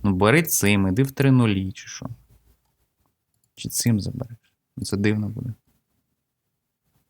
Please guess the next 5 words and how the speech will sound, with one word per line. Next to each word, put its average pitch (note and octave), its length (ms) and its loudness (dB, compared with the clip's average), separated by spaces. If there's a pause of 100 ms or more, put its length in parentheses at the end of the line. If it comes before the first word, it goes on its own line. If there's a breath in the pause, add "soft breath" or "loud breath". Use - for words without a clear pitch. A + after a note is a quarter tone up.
(540)
С - 180 -6
п'ять G2+ 300 0
зразу, F#2+ 340 -8 (140)
пожену. G#2 520 -2 (3750)
Коня A2 580 4